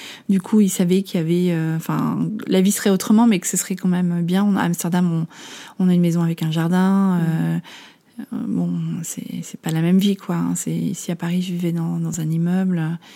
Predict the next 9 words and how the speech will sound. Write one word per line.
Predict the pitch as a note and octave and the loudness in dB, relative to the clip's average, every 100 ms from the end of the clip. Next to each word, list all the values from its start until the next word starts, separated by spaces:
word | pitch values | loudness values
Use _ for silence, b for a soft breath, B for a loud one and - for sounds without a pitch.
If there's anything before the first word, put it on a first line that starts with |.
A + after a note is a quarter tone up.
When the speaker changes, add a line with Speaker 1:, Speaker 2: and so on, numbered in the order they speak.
| B B B B B | B B B B B
Speaker 1:
avec | F3+ E3 E3 | -4 -2 -2
les | F3 | -4
sirènes | E3 F3 E3 | -4 -2 0
des | E3+ | 0
pompiers | E3+ E3 - | -2 -4 -4
partout. | F3+ D#3+ - G#3+ G3+ | -6 -8 -4 0 0
Enfin, | - D3+ C#3+ D#3+ | 0 -2 -2 -2
Paris, | F3 G#3 | 0 0
quoi. | G#3 - | 0 -2